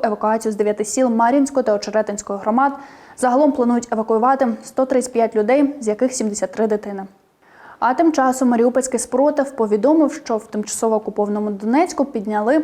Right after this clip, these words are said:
український прапор. Це нагадування росіянам, що Донецьк — це Україна,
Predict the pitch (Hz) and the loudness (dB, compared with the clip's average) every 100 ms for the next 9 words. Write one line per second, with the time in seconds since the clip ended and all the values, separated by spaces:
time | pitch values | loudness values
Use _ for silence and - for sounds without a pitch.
0 | 302 - 214 226 247 240 220 226 233 220 | -2 -10 -4 -2 0 -2 -2 0 2 2
1 | 214 - - 214 208 226 269 254 240 214 | -2 -6 -10 -8 -2 0 2 2 0 -2
2 | - 214 262 247 - 220 196 202 247 269 | -2 0 2 0 -4 -8 -6 -2 -2 -2
3 | - - 226 220 214 220 233 240 | -8 -4 -2 0 -2 -2 0 -2